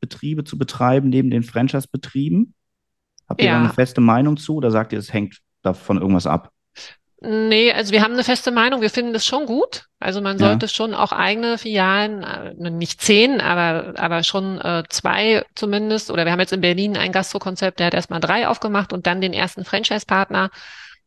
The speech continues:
Speaker 2: Mm, das ist auch so ein bisschen, wie derjenige so, was er so für Sicherheiten braucht sozusagen. Ja, aber klar, wir haben, wir sind da in, im, immer pro.
Speaker 1: Ja,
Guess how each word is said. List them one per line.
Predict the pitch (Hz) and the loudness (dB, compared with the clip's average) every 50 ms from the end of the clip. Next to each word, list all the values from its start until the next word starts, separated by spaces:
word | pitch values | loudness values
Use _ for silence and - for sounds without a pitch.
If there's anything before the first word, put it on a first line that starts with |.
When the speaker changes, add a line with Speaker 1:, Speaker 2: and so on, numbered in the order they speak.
| _ - | _ -10
Speaker 2:
Mm, | - 190 196 196 190 190 190 185 | -6 -4 -2 0 0 0 0 0
das | 175 185 180 | -2 -2 -2
ist | - - | 0 2
auch | - 202 | 2 2
so | 185 214 | 2 2
ein | 208 196 | 2 2
bisschen, | 202 - - 208 202 202 196 | 2 2 2 2 2 2 0
wie | 185 196 196 | 0 2 4
derjenige | 180 175 175 180 190 196 196 185 175 180 175 175 180 170 170 | 4 4 4 4 2 0 0 2 2 2 2 2 0 -2 -4
so, | - - 175 170 165 165 160 165 160 - 175 - | -4 -6 -6 -4 -4 -6 -6 -8 -8 -10 -6 -4
was | - 185 - | -4 0 0
er | 202 180 | 0 0
so | 180 | 0
für | - - 190 | 0 -2 -2
Sicherheiten | 170 208 - 240 226 226 226 233 214 | 0 2 4 4 4 4 2 2 4
braucht | 202 202 208 233 220 | 6 6 6 6 4
sozusagen. | - 240 - - 233 226 220 220 233 247 262 262 240 | 0 -4 -2 -2 0 2 4 4 4 4 2 2 0
Ja, | 202 196 208 208 - | 0 2 2 2 2
aber | - 170 175 175 | 0 0 -2 -4
klar, | - - 220 208 180 156 - - 160 | -2 -2 -2 0 0 -2 -4 -6 -8
wir | 160 165 | -8 -8
haben, | 170 185 190 | -8 -8 -6
wir | - 175 | -6 -6
sind | 160 165 185 180 - | -6 -6 -4 0 2
da | 202 196 196 202 196 196 196 - - - - - - - - | 4 4 4 4 4 2 0 -2 -4 -8 -10 -12 -14 -4 0
in, | - 202 196 190 - - - _ | 0 0 0 -2 -6 -10 -16 _
im, | - - 196 190 190 190 185 | -2 -2 0 0 -2 -2 -2
immer | - 196 220 208 | 0 2 2 2
pro. | 202 - - - 190 180 156 - - - _ _ _ _ _ _ _ _ _ _ _ _ _ _ - | 2 2 6 8 8 8 8 6 0 -8 _ _ _ _ _ _ _ _ _ _ _ _ _ _ -2
Speaker 1:
Ja, | 101 82 71 - - | 0 0 -2 -4 -12